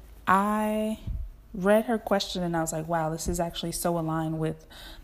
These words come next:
the topic that I was thinking about talking about this week." So I'm excited about the alignment. So today we're gonna be talking about meditating on scriptures, affirmations,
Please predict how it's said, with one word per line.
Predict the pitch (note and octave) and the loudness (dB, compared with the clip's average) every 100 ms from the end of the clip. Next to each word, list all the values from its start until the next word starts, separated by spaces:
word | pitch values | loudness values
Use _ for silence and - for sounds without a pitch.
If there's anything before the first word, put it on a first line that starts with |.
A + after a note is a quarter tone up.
| - | -2
the | E3+ | 0
topic | - F3+ F3 F3 | 2 2 2 -4
that | F3 | -2
I | E3 | 0
was | D#3+ D#3+ | 0 -4
thinking | - E3+ E3 E3 | -2 0 0 0
about | D#3+ D#3+ D3+ - | 0 -2 -2 -2
talking | - E3 - D#3+ | -2 -2 -2 -4
about | D#3+ D3+ - | -4 -4 -4
this | D#3 - | -4 0
week." | F4 E4 - | 2 0 -2
So | - F#3 F3 F3 - - - - - - - - - - | -2 0 0 -2 -6 -18 -20 -20 -20 -20 -20 -18 -4 -4
I'm | F#3+ | -2
excited | F#3+ - A#3 A#3+ | -6 -4 -4 -2
about | A3 G#3+ | -4 -2
the | G3 | -2
alignment. | F3+ A3 G#3 - - - - - - - - - - | -2 0 -2 -4 -8 -16 -20 -14 -10 -10 -14 -18 -6
So | - B3+ B3 A#3 A3+ - - - - - - - - - - | -2 0 0 -2 -6 -10 -18 -20 -20 -20 -18 -18 -18 -10 0
today | C4+ | 0
we're | C4 B3+ | 2 -2
gonna | B3 | -4
be | A3+ | -4
talking | A3+ G3+ - | -4 -4 -4
about | G3+ F#3 - - - - - - - - | -6 -6 -8 -10 -10 -10 -12 -10 -8 -6
meditating | F#3 G3+ G#3+ G#3+ G#3+ G3+ G3 G3 A3 - | -4 -2 -4 -4 -4 -4 -4 -6 -2 -2
on | D#3+ D#3 D#3 | -2 -4 -10
scriptures, | - C4 - - A#3 A3+ A3 G#3+ - - | -8 -8 -6 -6 -6 -6 -4 -6 -6 -4
affirmations, | E3+ D#3+ D#3+ E3+ A#3+ - A3+ G#3 G3+ G3 F#3+ F#3+ - - | -4 -4 -6 -4 -4 -4 -2 -2 -4 -6 -8 -10 -12 -14